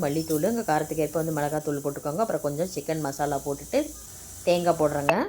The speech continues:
தக்காளி நான் வந்து இதோடையே கட் பண்ணி போட்டு நல்லா வந்து அரைச்சிக்கலாங்க. ரெண்டு தக்காளி போட்டுக்கலாங்க. இது மாதிரி வச்சு பாருங்க, குழம்பு செம டேஸ்ட்டாக இருக்கும். எல்லாத்தையும் பச்சையாக அரைச்சி அப்படியே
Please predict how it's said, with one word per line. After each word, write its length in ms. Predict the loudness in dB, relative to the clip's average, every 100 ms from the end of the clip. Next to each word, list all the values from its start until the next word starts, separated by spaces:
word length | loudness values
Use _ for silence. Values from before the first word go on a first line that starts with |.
| -4 -20 -20 -20 -20 -20 -20 -20 -20 -12 -12 2 6
தக்காளி 300 | 10 12 12 12
நான் 120 | 10
வந்து 140 | 10 8
இதோடையே 340 | 8 10 8 6
கட் 180 | 4 4
பண்ணி 160 | 2 4
போட்டு 200 | 4 4 4 4
நல்லா 160 | 6 4
வந்து 140 | 4 2
அரைச்சிக்கலாங்க. 520 | 0 -2 -2 0 2 2 0 -6 -20 -20 -20 -20 -20 -18 -16 0 4
ரெண்டு 160 | 6 8
தக்காளி 260 | 10 10 10 8
போட்டுக்கலாங்க. 500 | 4 4 4 4 2 2 0 -12 -20 -20 -20 -20 -20 -20 -20 -20 -20 -20 -20 -20 -20 -20 -20 -2 6
இது 100 | 8
மாதிரி 180 | 12 12
வச்சு 160 | 10 8 8
பாருங்க, 240 | 8 8 4 8
குழம்பு 260 | 6 6 2
செம 220 | 2 2 4
டேஸ்ட்டாக 440 | 6 4 4 6 6
இருக்கும். 380 | 4 0 0 0 -4 -18 -20 -20 -20 -20 -20 -20 -20 -20 -20 -20 -20 -20 -8 4 10
எல்லாத்தையும் 380 | 10 10 8 8
பச்சையாக 440 | 8 8 8 10
அரைச்சி 280 | 8 4 4 6
அப்படியே 220 | 6 4